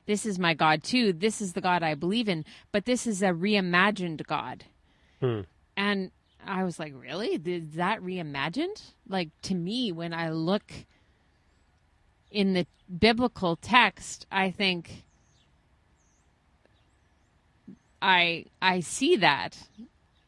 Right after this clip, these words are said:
Speaker 1: And, and then he says, "Well, as hard as it may, might be to hear, the God of the Bible, strictly speaking, doesn't actually champion those causes of equality of women, people of color, refugees, or the environment,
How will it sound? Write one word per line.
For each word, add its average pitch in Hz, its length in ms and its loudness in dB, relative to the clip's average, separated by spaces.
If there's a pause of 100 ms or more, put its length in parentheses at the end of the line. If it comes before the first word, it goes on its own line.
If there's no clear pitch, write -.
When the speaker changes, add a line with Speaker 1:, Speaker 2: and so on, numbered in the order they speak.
(360)
Speaker 1:
And, 190 500 -4
and 196 180 -4
then 202 140 2
he 202 100 2
says, 180 240 -2
"Well, 180 120 2
as 180 180 2
hard 349 300 0
as 254 100 -2
it 180 100 0
may, 180 200 0
might 190 320 -2
be 185 140 -4
to 165 60 -4
hear, 240 360 -2
the 170 100 -4
God 202 240 4
of 190 80 -4
the 175 80 -2
Bible, 175 400 4
strictly 208 520 -6
speaking, 165 540 -8
doesn't 190 460 -2
actually 165 680 -2 (220)
champion 190 840 -2 (580)
those 175 300 -2
causes 156 760 0 (120)
of 165 420 -6 (960)
equality 170 500 -2
of 156 100 -8
women, 156 300 -8
people 165 280 -6
of 156 100 -10
color, 151 340 -6
refugees, 151 640 -10
or 160 160 -12
the 151 140 -12
environment, 147 680 -12